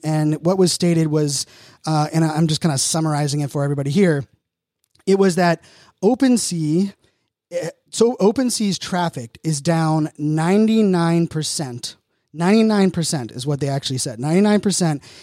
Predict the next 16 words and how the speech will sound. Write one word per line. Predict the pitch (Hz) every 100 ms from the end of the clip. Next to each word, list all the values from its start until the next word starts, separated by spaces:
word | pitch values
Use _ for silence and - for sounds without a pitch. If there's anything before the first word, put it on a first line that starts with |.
| -
is | 156 151
what | 160
OpenSea's | 170 170 175 165 156
traffic | - 165 147 147 139
is | 143
down | 160 156 156 151 - - -
since, | - 190 180 - -
um, | 160 151 151 151
you | 156
know, | 147
since | - 175
their | - 151
high. | 127 135 110 107
And | 139 156
it | 165 160
was, | 165 147